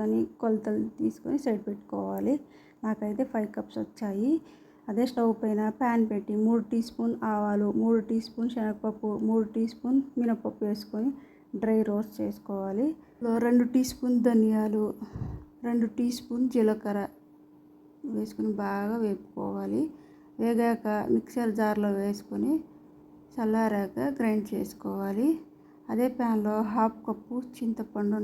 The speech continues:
నానబెట్టినది బాగా ఉడికించుకొని సైడ్ పెట్టుకోవాలి. ఇంకా వేరే ప్యాన్లో రెండు టీ స్పూన్ నూనె వేసి, రెండు కప్పుల వరకు ఎండుమిరపకాయలు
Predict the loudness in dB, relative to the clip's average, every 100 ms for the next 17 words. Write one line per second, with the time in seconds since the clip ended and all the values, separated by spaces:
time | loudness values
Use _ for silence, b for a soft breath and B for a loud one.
0 | 0 0 0 -2 -6 -4 -2 -2 -2 -2
1 | -2 0 2 2 0 0 0 -2 -2 -2
2 | 2 2 2 -2 -6 -8 -8 -6 -4 0
3 | 0 0 B B B B B B B B
4 | -12 -4 0 2 2 0 -2 0 2 0
5 | 0 -4 -6 -8 -2 0 0 0 -2 -2
6 | -2 0 2 4 4 4 2 0 0 2
7 | 2 2 0 -4 -2 0 0 0 -2 0
8 | 0 0 B B B -18 -2 2 4 4
9 | 2 -2 -2 0